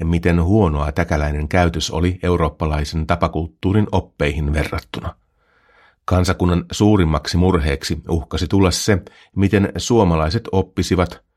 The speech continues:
jos oppisivat, eurotapoja. Eurooppa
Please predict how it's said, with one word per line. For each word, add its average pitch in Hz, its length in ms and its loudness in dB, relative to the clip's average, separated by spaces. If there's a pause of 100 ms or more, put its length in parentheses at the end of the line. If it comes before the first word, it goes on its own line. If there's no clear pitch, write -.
(200)
jos 87 420 2
oppisivat, 82 760 -4 (260)
eurotapoja. 76 840 -2 (960)
Eurooppa 139 520 2